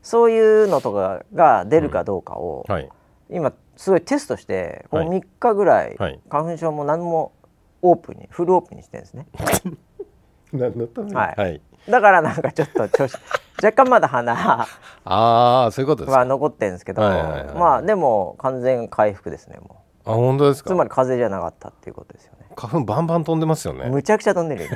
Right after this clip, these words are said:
Speaker 2: <laughs> 今ね。
Speaker 1: ほんとやめてほしい。天気が急に良くなっちゃったりして。
Speaker 2: そうですね。あったか-、
Speaker 1: あの、
Speaker 2: あっ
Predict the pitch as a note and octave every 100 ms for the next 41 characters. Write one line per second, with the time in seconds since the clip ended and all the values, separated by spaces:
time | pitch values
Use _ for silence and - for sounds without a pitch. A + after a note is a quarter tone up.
0 | - - - D#3+ G#2 E2 F2+ F#3+ G3 F3
1 | C#3+ C3 E2 - - - D3+ E3+ - -
2 | A#3+ _ - - - C#3+ - F2 - -
3 | C3+ B2 A2+ G2+ A#2+ A2 F2+ - - -
4 | - - G#2 D#3+ F2+ D2 E2 D#2+ - B2
5 | C3+ A#2 A2 A2+